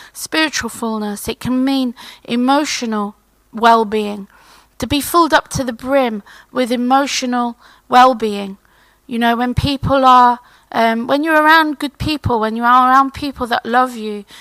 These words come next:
and you get ref-, refill-, refilled and refueled,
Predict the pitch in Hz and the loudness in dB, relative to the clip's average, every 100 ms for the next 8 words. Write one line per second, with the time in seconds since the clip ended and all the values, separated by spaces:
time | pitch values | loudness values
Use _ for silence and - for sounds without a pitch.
0 | - - 220 226 220 240 - 240 226 - | -20 -12 -8 -6 -4 -6 -6 -10 -10 -12
1 | - 226 247 240 - 269 269 - 240 269 | -16 -10 -10 -10 -6 -4 -4 -6 -8 -8
2 | - 320 277 233 233 240 - 277 269 214 | -4 0 0 -2 -6 -6 -8 -4 -2 -4